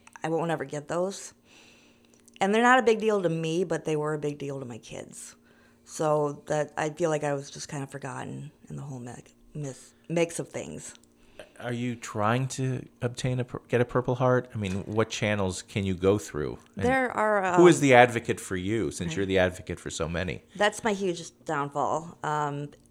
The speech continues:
Speaker 1: I, I can't, I'm very good at advocating for others, but for myself, it's not. Uh, th-, to get a Purple Heart, I know you need two letters from people that were deployed with you, and, um, I have quite a few of those.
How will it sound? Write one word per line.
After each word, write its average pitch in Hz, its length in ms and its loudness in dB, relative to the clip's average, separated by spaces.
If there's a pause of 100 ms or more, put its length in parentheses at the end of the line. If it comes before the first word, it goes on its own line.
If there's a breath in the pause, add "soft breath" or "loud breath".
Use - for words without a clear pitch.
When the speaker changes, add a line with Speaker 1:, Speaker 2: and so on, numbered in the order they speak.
Speaker 1:
I, 156 340 0
I 156 120 -6
can't, 156 340 -4
I'm 147 320 -6
very 165 220 2
good 165 200 0
at 156 380 -4 (160)
advocating 147 540 -6
for 143 120 -8
others, 135 360 -6
but - 180 -10
for - 80 -16
myself, 135 420 -10
it's - 180 -16
not. 127 360 -12 (1120 soft breath)
Uh, 147 260 -10 (220)
th-, 160 120 -14 (180)
to 208 100 -2
get 208 160 4
a - 20 4
Purple 185 320 2
Heart, 160 220 0
I 156 40 0
know 160 120 0
you 156 140 0
need 160 220 -2
two 175 200 -2
letters 147 380 2
from 147 120 -8
people 147 280 -6
that 147 260 0
were 147 120 -2
deployed 147 340 -4
with 139 180 -6
you, 135 260 -4
and, 135 260 -6
um, 131 280 -10 (100)
I 147 80 -2
have 143 200 -6 (520)
quite 185 260 6
a 170 40 2
few 165 200 2
of 143 120 0
those. 113 480 0